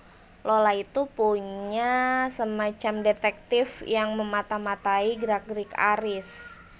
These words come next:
Nah, laporan yang Lola kasih ke Kinan itu berupa, hmm,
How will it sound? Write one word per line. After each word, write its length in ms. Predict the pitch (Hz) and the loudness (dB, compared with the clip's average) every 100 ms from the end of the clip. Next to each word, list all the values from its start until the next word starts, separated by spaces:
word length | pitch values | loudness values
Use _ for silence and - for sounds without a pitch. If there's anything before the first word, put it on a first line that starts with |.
| - - - - - - - | -20 -20 -20 -20 -20 -20 -16
Nah, 480 | 202 202 196 185 185 | -12 -8 -6 -4 -2
laporan 640 | 190 190 208 208 208 208 | 0 2 2 4 2 0
yang 160 | 208 202 | -2 -2
Lola 320 | 202 202 190 | 2 4 4
kasih 640 | - 202 - - 277 339 - - | 4 0 0 -2 -2 -2 -6 -2
ke 560 | 220 226 254 277 311 339 - | 2 4 4 4 2 0 -6
Kinan 400 | - 226 214 202 | -6 -4 -4 -4
itu 400 | 196 202 - 262 | -4 -6 -2 0
berupa, 880 | 269 226 220 208 202 - 226 247 254 262 - - - - - - - - | 4 4 4 2 0 0 2 4 2 0 -10 -20 -20 -20 -20 -20 -20 -12
hmm, 880 | 233 233 233 233 233 233 226 226 | -8 -6 -6 -8 -8 -6 -6 -8